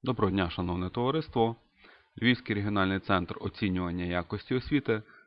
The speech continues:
продовжує публікацію коротких фільмів про зовнішнє незалежне оцінювання. Сьогодні вашій увазі пропонуємо фільм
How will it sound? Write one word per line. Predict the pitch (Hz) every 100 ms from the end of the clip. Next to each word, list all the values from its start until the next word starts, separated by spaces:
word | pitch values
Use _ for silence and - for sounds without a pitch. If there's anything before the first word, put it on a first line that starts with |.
| _
продовжує | - 127 123 139 110 104 92 92
публікацію | - 101 107 - 110 101 - 90 85
коротких | 110 117 113 - - -
фільмів | 156 131 120 104 -
про | - 92
зовнішнє | 110 107 95 - 92
незалежне | 87 92 92 90 90
оцінювання. | - 85 76 - - _ _ _ _ - - - _
Сьогодні | - 135 170 135 127 117
вашій | 87 113 107 113
увазі | 110 117 123 110 107
пропонуємо | - 98 - 101 98 98 101
фільм | - 127 120